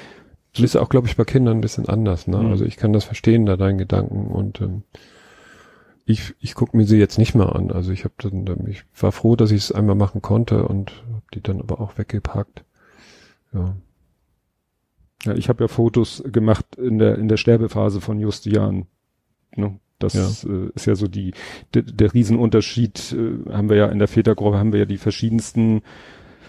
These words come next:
Speaker 2: ja, Todes-, äh, Fälle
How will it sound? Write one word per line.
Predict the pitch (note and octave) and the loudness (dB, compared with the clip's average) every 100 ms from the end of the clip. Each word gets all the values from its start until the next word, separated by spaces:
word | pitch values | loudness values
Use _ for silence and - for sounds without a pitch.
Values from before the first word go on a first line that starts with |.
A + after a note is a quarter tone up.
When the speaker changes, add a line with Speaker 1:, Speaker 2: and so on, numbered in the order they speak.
| _ _ _ | _ _ _
Speaker 2:
ja, | - A2 | 2 2
Todes-, | G2 A#2 A#2+ B2+ A#2+ - - - | 2 2 4 4 2 -2 -8 -2
äh, | A#2+ A#2 A2 A2 F#2+ | 2 4 4 2 -4
Fälle | - A2+ A#2 B2+ A#2+ A#2+ | -2 2 4 6 6 4